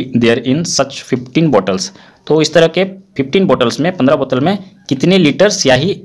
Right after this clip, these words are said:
आएगा, होगा। तो यहाँ पे ध्यान देना है कि ये liters जो लिखा हुआ है, इसका answer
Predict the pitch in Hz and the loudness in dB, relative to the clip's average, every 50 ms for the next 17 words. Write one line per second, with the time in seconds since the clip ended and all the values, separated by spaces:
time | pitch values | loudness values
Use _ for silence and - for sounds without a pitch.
0 | - _ - - 151 104 92 - 90 - - _ _ _ _ _ - - - 113 | -14 _ 0 0 0 0 -2 -4 -8 -10 -14 _ _ _ _ _ -8 -4 -4 -2
1 | 98 98 98 95 95 - - _ _ _ _ _ _ - 113 120 135 151 - - | -2 -4 -8 -10 -14 -20 -20 _ _ _ _ _ _ -2 0 0 0 0 -2 0
2 | 151 156 165 160 131 113 123 127 135 139 131 131 131 147 156 - 160 123 110 107 | 0 0 0 0 0 0 0 0 0 0 0 -2 -2 -4 -6 -4 -4 -2 -2 -2
3 | 107 104 104 - - 160 160 - - 127 120 113 110 - 113 110 110 110 127 160 | -2 -4 -2 -2 -2 -2 -2 -2 -2 0 0 0 2 2 4 4 4 2 2 0
4 | - - - 110 104 104 - - 185 - | -2 0 0 -2 -2 -2 -2 -4 -4 -6